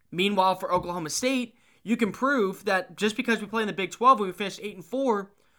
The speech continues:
we are a top twenty-five team, and we're deserving of being ranked this season. So I do think this is gonna be a very competitive game. I think it's gonna be a lot closer than fans expect, and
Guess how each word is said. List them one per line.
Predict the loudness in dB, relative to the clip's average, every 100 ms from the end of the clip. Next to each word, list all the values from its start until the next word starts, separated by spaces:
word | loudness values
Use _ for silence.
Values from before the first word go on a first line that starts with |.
| _ -2
we | 0 2
are | 4 4
a | 4
top | 2 2
twenty-five | 0 -4 -2 -2
team, | -4 -8 -10 _ _ _
and | -2 0
we're | 2
deserving | 2 0 4 6 6 2 -2
of | -2
being | -2 0
ranked | 0 0 -2 -20 -10
this | -6 -2
season. | -2 -2 -6 _ _ _ _ _ _ _ _ 0
So | 8
I | 8
do | 8 4
think | 2 0
this | -2
is | 0
gonna | 2
be | 2
a | 2
very | 2 -2
competitive | -2 -2 -2 -4
game. | -10 -12 _ _ _
I | 4 4
think | 4 0
it's | 0
gonna |
be | 0
a | 0
lot | 0 -2
closer | -2 -6 -6
than | -10
fans | -8 -8 -8
expect, | -8 -2 0 0 -6 _ _ _ _ -2
and | 0